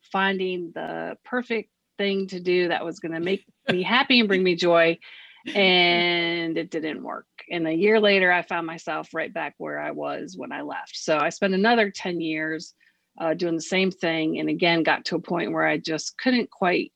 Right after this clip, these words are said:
Speaker 1: match, um, the values that I have with what was being asked of me.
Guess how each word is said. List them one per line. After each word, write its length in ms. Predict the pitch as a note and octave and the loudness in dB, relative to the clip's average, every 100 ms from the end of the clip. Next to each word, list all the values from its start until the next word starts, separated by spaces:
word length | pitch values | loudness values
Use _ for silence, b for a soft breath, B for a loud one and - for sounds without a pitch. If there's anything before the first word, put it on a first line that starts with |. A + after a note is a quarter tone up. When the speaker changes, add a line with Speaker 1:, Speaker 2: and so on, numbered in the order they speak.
| _ F#3+ | _ -4
Speaker 1:
match, 720 | E3+ E3 D#3+ - - - - _ _ _ - | 0 2 0 -2 -2 -2 -6 _ _ _ -6
um, 460 | E3+ D#3 D3+ D#3+ - - | -2 0 0 -4 -6 -4
the 140 | E3+ | 0
values 640 | D#3+ D#3 E3 D#3 D#3+ D#3+ | 2 4 4 4 2 -2
that 160 | - D3+ | -2 0
I 160 | D#3+ E3 | 2 2
have 300 | D3+ D3 - | 2 0 -2
with 180 | D3+ | -6
what 140 | E3 - | -4 -4
was 160 | D#3+ | -6
being 180 | F3+ D#3 | -6 -2
asked 360 | D#3 D3 - - | 0 -2 -4 -10
of 120 | D#3 | -8
me. 340 | C#3 F#3+ A#3+ | -8 -4 -4